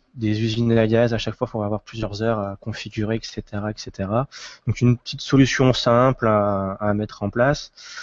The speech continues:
Euh, c'était vraiment les débuts, euh, y a, ça faisait pas grand-chose, hein, ça faisait le, le cache, il y avait pas d'admin, et cetera. C'était vraiment pour, pour tester la chose. Et il y a eu, euh,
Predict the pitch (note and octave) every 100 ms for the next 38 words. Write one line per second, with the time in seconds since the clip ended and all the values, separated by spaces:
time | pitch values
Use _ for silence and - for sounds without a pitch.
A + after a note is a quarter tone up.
0 | - _ A2+ A2 G#2+ G#2+ - - A2 G#2
1 | G#2 G#2+ A#2+ B2+ A2 A#2 A2+ B2+ C3 A2
2 | G#2 G2+ G2+ G2+ G2+ G2 G#2+ - G2+ G#2+
3 | - G#2+ A2 A2 D3 B2 A#2+ - G#2+ G#2
4 | G#2+ A#2 G#2+ G2+ G2 G2 G2+ A2+ A#2+ -
5 | G2+ G2 A2+ G#2 A2 A#2 G#2+ G#2 - F#2
6 | G#2 A2+ - - F#2 F#2 G#2+ - G2 F#2
7 | - - - - G2+ F2+ C3 C3+ A2+ -
8 | - - - - - _ _ - B2 B2+
9 | A2+ A#2 C#3+ C3+ A#2 A2+ A2 G#2+ G#2+ G#2+